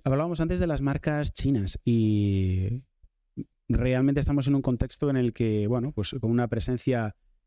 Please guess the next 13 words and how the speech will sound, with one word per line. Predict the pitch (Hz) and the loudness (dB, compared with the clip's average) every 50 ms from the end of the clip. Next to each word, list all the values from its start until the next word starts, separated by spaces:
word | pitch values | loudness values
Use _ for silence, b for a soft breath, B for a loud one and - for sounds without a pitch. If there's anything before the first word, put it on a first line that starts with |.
| _ _ - | _ _ -6
creciente | 135 120 - - 156 156 160 151 170 190 214 240 - _ - | -4 -2 0 2 2 2 2 2 0 -2 -2 -4 -6 _ -4
de | 113 117 | -2 0
las | 113 113 104 | 0 0 0
marcas | 113 117 117 113 - 110 98 | 0 0 0 -2 -2 -2 -2
asiáticas, | 104 95 - 110 113 117 135 127 - 151 147 160 165 - - | -2 0 0 0 0 -2 -2 -4 -2 -4 -2 -2 -4 -6 -4
fundamentalmente | - 135 123 120 117 120 117 131 127 127 127 117 123 | -2 0 0 2 2 0 0 0 0 0 0 0 0
de | 120 | 0
las | 113 107 | -2 -2
que | - 110 | -4 -4
estamos | 104 - 113 107 104 - | -4 -2 -2 -2 -2 -2
hablando, | 104 101 107 113 127 139 | -4 -4 -2 -2 0 0
de | 135 123 | 0 0
las, | 113 104 101 - | 0 -2 -4 -6